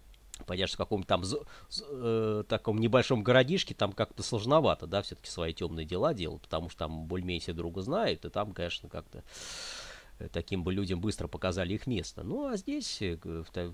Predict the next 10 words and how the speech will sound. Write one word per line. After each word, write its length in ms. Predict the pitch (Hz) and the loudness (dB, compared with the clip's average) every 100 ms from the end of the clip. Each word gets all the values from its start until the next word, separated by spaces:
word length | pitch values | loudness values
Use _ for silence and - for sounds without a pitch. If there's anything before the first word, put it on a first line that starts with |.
| - | -8
так 120 | 85 | -12
сказать, 220 | - 80 | -10 -10
в 60 | 92 | -8
общем-то, 300 | 117 90 - | -8 -12 -8
конечно, 280 | 87 98 - | -8 -6 -8
понятно, 420 | 82 90 113 - | -8 -6 -8 -10
что, 280 | - - 78 95 - - - - - - - - - - - - - - | -12 -12 -16 -18 -20 -20 -20 -20 -20 -20 -20 -20 -20 -20 -20 -12 -12 -10
э, 760 | 87 82 80 80 82 85 82 82 | -10 -10 -10 -12 -14 -14 -16 -14
в 60 | 82 | -14
общем-то, 500 | - 87 82 85 | -14 -18 -16 -16